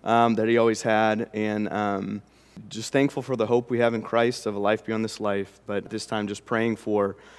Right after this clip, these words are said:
for Scott and Megan, for Angie, for, for Josh, for Olivia, for Marshall, all, the, the whole, the whole family. And so what I wanna do is just, uh, lead us in prayer, uh, this morning for them. God, we just thank you for today.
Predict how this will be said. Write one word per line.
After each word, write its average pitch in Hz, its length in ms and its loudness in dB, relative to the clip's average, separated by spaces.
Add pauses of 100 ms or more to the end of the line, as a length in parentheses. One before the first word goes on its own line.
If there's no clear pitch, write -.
(240)
for 104 120 -14
Scott 117 300 2
and 104 120 0
Megan, 113 560 2
for 101 580 -4
Angie, 113 680 0
for, 101 420 -8 (340)
for - 120 -16
Josh, 104 360 -2
for - 80 -8
Olivia, 104 320 -2
for 98 120 -10
Marshall, 101 300 -6
all, 107 360 0
the, 110 240 -4
the 110 100 -2
whole, 139 400 4 (300)
the 113 80 0
whole 131 180 4
family. 104 600 -2
And 107 120 -8
so 104 140 -2
what 110 100 2
I 120 40 2
wanna 117 180 2
do 107 160 -2
is 101 100 -6
just, 101 280 -4
uh, 101 160 -2
lead 120 200 -2
us 135 160 -4
in 110 60 -4
prayer, 101 420 -2
uh, 104 140 -6
this 98 160 -10
morning 98 240 -8
for - 80 -18
them. - 220 -16 (880)
God, 110 140 0
we 123 100 0
just 120 180 -4
thank 123 180 2
you 127 60 -8
for 131 100 -6
today. 104 380 -4